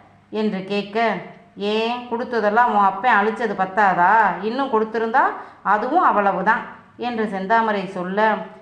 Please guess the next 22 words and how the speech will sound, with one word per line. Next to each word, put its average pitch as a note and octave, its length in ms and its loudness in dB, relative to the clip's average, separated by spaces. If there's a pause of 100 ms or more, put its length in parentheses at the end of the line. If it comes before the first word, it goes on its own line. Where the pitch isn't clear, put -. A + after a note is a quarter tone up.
(140)
"ஏன் A3+ 500 0
இப்ப A3 240 -2
உனக்கு G#3 360 0
நகை G3+ 280 0
பண்ணி B3+ 260 -4
கொடுக்கறது, A3 560 -2 (1600)
ஏன் B3+ 200 -6
இப்ப A#3 200 -4
உனக்கு G#3+ 320 -4
நகை G3 320 -6
பண்ணி C4 220 -8
கொடுக்கறதெல்லாம் A3 720 -2
எந்த G#3+ 320 -2
கணக்கு?" C4 480 -4 (540)
என்று G3+ 360 -2
அன்பு F#3+ 280 -4
செல்வம் F#3 460 -4
கேட்க, G3 460 -2 (420)
ஸ்ரீக்கு B3+ 580 -8
கோபம் A3 340 0
வந்து F#3+ 260 -4
விட்டது. F3 600 -8